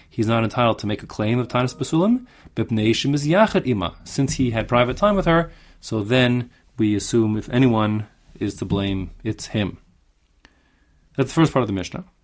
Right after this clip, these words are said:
Second part of the Mishnah, unrelated really, we're gonna s-, talk about the differentiation, if there is any, between, uh, a regular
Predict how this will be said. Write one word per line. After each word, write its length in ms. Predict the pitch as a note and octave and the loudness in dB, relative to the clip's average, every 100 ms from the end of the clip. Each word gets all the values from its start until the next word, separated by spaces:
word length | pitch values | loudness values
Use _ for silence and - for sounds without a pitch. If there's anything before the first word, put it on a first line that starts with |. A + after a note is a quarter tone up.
| - | -18
Second 240 | - F3 E3 | 0 2 4
part 120 | D3+ | 2
of 40 | |
the 60 | C#3+ | 2
Mishnah, 420 | C#3 - C#3 C3 - - _ _ _ - | 0 0 -2 -2 -10 -20 _ _ _ 2
unrelated 480 | C3 C3+ G#2+ G2 F#2+ | 4 4 2 0 -2
really, 320 | G2+ A2 D#3 - - - - - - - - - _ _ _ _ _ C3 | -2 -4 -6 -12 -12 -10 -10 -14 -18 -20 -20 -20 _ _ _ _ _ 4
we're 100 | C3 | 6
gonna 80 | |
s-, 220 | D3 - - - | 6 0 -10 0
talk 220 | E3+ D#3+ | 0 4
about 300 | D#3 D3 C#3+ - | 4 4 2 -4
the 80 | - | -2
differentiation, 800 | A#2+ C3 C#3 C3 D3+ D3+ - B2 | 0 2 2 2 4 2 2 0
if 140 | A2 - | -2 0
there 120 | A#2+ | 4
is 140 | D#3 | 4
any, 160 | A#2+ A#2 | 4 2
between, 640 | A2+ - B2+ B2 A#2 G#2 - - - | -2 -2 2 4 2 0 -6 -20 -4
uh, 180 | A2 G#2 | -2 -2
a 100 | A#2 | 0
regular 720 | A2 A#2+ B2 A#2+ A2+ G#2+ G2+ | 0 2 2 2 2 0 -2